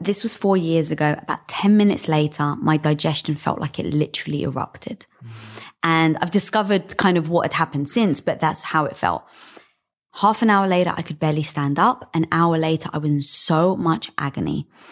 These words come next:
Speaker 1: That was a year's journey of not being able to eat pretty much at all. So my hair was falling out. I wasn't getting the right nutrients.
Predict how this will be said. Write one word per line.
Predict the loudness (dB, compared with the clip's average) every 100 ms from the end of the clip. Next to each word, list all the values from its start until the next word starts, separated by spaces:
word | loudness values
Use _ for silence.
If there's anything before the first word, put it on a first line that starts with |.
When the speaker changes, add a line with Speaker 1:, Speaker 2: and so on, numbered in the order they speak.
| -20 -20 -20 _ _ _ _ -2
Speaker 1:
That | 0 2
was | 2
a | 0
year's | 0 4 4 4 2
journey | 0 2 2 2 -2 -6 -8 -4
of | 0
not | 4 4 4
being | 4 4
able | 2 -2
to | -4 -2
eat | -4 -4 -12 -14 -4
pretty | 2 4
much | 4 0
at | -4 -4 -2
all. | -4 -6 _ _ _ _ _ _ _ -20 -10
So | 0 2 4 4 2
my | 2
hair | 2 4 2
was | 2
falling | 0 2 4 6
out. | 6 4
I | 2
wasn't | 0 0 0
getting | 2 2 2 0 -4
the | 0
right | 2 4
nutrients. | 2 2 2 4 4 2